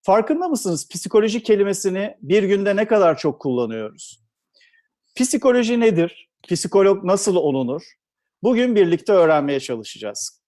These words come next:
Bugünkü Kariyer Günlüğü'nün konuğu Yakın Doğu Üniversitesi mezunlarından uzman psikolog Sinem Uçar. Sevgili Sinem,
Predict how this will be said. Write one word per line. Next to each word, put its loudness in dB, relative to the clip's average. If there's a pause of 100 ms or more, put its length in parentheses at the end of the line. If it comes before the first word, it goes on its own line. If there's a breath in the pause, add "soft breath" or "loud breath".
(140)
Bugünkü -2
Kariyer 4
Günlüğü'nün -4
konuğu -4
Yakın 0
Doğu 0
Üniversitesi -4
mezunlarından -4 (520)
uzman 0
psikolog -2
Sinem -2
Uçar. -8
Sevgili 0
Sinem, -2